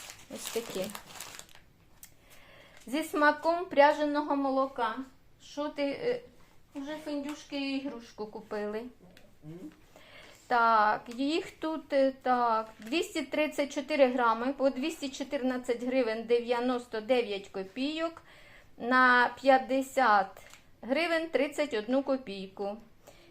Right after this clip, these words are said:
Speaker 1: Мінус два п'ятдесят знижка з цієї ціни, суми. Так, далі томати коктейльні.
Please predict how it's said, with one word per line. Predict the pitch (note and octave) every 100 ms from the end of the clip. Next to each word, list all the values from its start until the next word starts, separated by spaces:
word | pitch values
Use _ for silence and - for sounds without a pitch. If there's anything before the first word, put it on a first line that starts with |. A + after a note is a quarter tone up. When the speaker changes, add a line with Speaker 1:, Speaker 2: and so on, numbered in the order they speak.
| -
Speaker 1:
Мінус | B3 F4+ F4+ F#4
два | G#3 B3+ C4
п'ятдесят | C4 A#3 A#3 B3+ E4 D#4+ A#3
знижка | A#3+ C#4 C#4+ C4
з | B3 -
цієї | A#3 B3+ C#4 C4+ C4 -
ціни, | - C4 A#3 F#3 E3+ G3+ -
суми. | C4 G#3 F#3 F3 - _ _ - - - - - - - -
Так, | - B3+ B3 A#3
далі | C#4+ D4 C#4 C#4
томати | C#4+ D4+ F#4 F#4+ E4+
коктейльні. | E4+ E4 - B3+ A#3+ A#3+ B3 B3